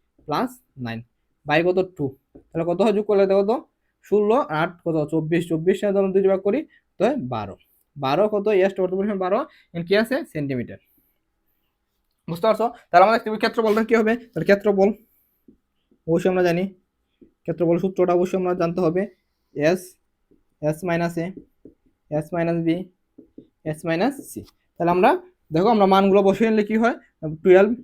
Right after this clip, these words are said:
ইনটু টুয়েলভ মাইনাস এ কত আছে? সেভেন ইনটু টুয়েলভ মাইনাস বি কত আছে? এইট ইনটু টুয়েলভ মাইনাস নাইন। এটা অবশ্যই তোমাদের থাকবে হোমওয়ার্ক।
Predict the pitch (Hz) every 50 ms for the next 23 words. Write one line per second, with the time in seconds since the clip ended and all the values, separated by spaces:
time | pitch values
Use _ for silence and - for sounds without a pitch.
0 | - - 180 175 175 190 185 - 196 180 180 180 180 180 180 180 180 180 190 190
1 | - _ - 160 165 165 180 185 196 208 208 - 214 233 - - _ _ _ _
2 | _ - 180 175 170 180 190 208 - _ _ _ _ _ - - - 165 160 175
3 | 185 190 196 190 - 160 - - 180 175 180 180 190 185 - - 175 165 160 165
4 | 175 190 196 196 - _ - 156 170 180 185 196 185 196 196 196 208 147 165 175
5 | 185 185 - - - _ _ _ _ _ - - 151 151 175 185 185 180 185 175
6 | 185 185 180 180 165 165 170 185 247 277 - - - 131 117 104 95 - - -
7 | _ _ _ _ _ _ _ _ - - _ - 160 156 226 226 226 220 247 254
8 | - 254 226 226 220 220 220 240 247 - 240 220 226 285 277 277 - - 160 160
9 | 151 135 117 - - _